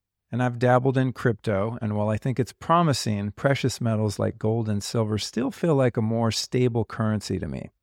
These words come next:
I like the idea of tangible, real money. Call me old-fashioned.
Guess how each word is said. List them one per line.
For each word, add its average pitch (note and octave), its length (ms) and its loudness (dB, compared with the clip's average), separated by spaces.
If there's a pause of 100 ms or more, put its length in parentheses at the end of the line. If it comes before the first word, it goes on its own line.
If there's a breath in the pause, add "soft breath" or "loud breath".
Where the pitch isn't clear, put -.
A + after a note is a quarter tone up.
(260)
I A2+ 100 2
like D3+ 220 4
the - 120 2
idea A#2 360 4
of G2+ 140 -2
tangible, A2 720 -2
real G#2+ 300 2
money. F#2+ 440 -2
Call G#2+ 220 0
me G#2+ 140 2
old-fashioned. F#2+ 680 -2